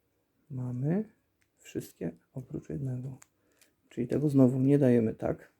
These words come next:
bo jest niebieski z czerwonym. Tylko tak, bo jest nie czerwony z niebieskim, tylko niebieski z czerwonym, prawda? Czyli w to miejsce,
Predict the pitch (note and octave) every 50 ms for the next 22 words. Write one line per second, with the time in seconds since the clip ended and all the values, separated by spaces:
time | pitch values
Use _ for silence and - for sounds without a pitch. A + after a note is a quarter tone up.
0 | _ _ - - A#2 A2+ A2+ - A#2 A2 A2 G#2+ - - - - - A#2+ A#2 C#3
1 | - A2+ C3+ F3+ G#3 G#3+ - _ _ _ _ _ _ _ _ _ _ _ _ _
2 | _ _ _ _ - - D3 - - D#3 D#3 G2+ G#2 - - - G#2+ G#2+ G#2+ -
3 | - - - _ _ _ _ _ _ _ _ _ _ _ _ _ _ - D#3+ D3+
4 | C3+ A#2+ - - - - _ - B2 C3 C#3+ D3 F3 D#3 B2+ A#2+ C#3 B2+ C3 D3
5 | D#3 - - E3 D#3+ E3 D#3+ - E3 D3+ - _ _ E3 D3+ C#3 B2+ A#2 A2+ -
6 | - - B2 C3 - _ _ _ _ _ _ _ - - - - A2 - B2 C#3
7 | - C3 C3 B2+ B2+ _ D3+ C#3 C#3 D3+ D#3+ F3+ F#3 - _ _ _ _ _ _
8 | _ _ _ - _ _ _ _ _ _ _ _ _ _ - - - B2+ - _
9 | _ _ _ - - F2 F2 F2 G2 - - - - -